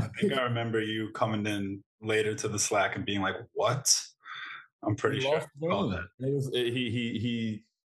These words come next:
Speaker 2: uh, Cam Reddish was in there doing well, and for some
Speaker 1: Mm,
Speaker 2: reason,
Speaker 1: yeah.
Speaker 2: had to get Evan Fournier back in the game <laughs> down the stretch.
Speaker 1: Yeah.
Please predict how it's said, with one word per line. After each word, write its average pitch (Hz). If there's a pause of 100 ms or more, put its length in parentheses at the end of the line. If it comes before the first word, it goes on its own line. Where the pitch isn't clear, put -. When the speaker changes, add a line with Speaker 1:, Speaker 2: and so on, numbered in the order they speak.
Speaker 2:
uh, 107
Cam 151
Reddish 151
was 143
in 151
there 147
doing 139
well, 151
and 113
for 117
some 147
Speaker 1:
Mm, 165
Speaker 2:
reason, 147
Speaker 1:
yeah. 127
Speaker 2:
had - (340)
to 139
get 135
Evan 139
Fournier 139
back 139
in 139
the 131
game 135
<laughs> 117
down 107
the 170
stretch. 170 (360)
Speaker 1:
Yeah. 131